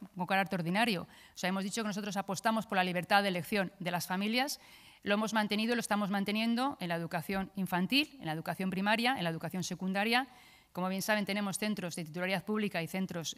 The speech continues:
de titularidad, eh, concertada. Todos son fondos públicos. La educación tenemos eminentemente pública, evidentemente gestionada con fondos públicos. Y esta parte de dos, tres años, vuelvo a decir que no es obligatoria,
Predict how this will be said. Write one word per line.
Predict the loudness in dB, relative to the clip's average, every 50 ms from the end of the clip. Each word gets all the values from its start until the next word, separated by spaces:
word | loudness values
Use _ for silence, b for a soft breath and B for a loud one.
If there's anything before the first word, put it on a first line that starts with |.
| -10
de | -10 -8 -6
titularidad, | -6 -6 -4 -4 -4 -2 0 2 2 2 2 0 B B B B B B
eh, | -8 -4
concertada. | -2 -2 -2 -2 -2 0 2 4 6 6 6 4 2 b b b b b b b b b _
Todos | 0 2 2 2 2
son | 2 2 2 2
fondos | 2 2 2 4 2 2 0 0
públicos. | 0 0 2 2 0 0 0 0 0 -2 -4 -4
La | -2 0 0
educación | 0 0 0 -2 -2 0 0 0 2 2 0
tenemos | 0 -2 -2 0 0 0 -2 -2 -2 -2
eminentemente | -2 0 2 2 2 2 2 2 2 2 2 2 0 -2 -4
pública, | -2 -2 -2 0 2 0 2 4 4 4 4 2 -2 -10 -20 -20 _ _ _ _ -8
evidentemente | -4 -2 -2 0 0 -2 -2 -2 -4 -4
gestionada | -6 -6 -4 -2 0 0 2 2
con | 0 0 0 0
fondos | 0 -2 -2 -2 -4 -4
públicos. | -2 -2 -2 -2 -2 -4 -4 -6 -8 -10 b b b b b b b b b b b
Y | -4 -2 -2
esta | 0 2 2 6
parte | 8 8 6 6 4 0
de | -2
dos, | -2 -2 -2
tres | -2 -4 -2 0 0
años, | 0 2 0 0 -2 -2 -4
vuelvo | -6 -4 -2 -2
a | 0
decir | 0 -2 -2 -2
que | -2 -2
no | 0 0
es | 0 0
obligatoria, | 0 0 2 2 2 0 2 0 0 0 2 0 0